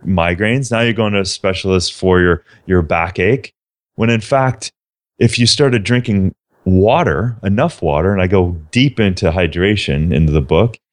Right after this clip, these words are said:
once you start dr-, going into hi-, training your body to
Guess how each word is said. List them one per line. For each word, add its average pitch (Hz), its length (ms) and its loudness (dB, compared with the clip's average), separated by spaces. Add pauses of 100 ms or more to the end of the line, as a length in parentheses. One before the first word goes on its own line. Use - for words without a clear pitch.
(180)
once 127 240 -2
you 135 60 0
start 123 300 0
dr-, 110 200 -4 (120)
going 113 280 2
into 113 320 2
hi-, - 520 -2 (120)
training 160 580 0
your 120 120 2
body 107 400 2
to 92 260 2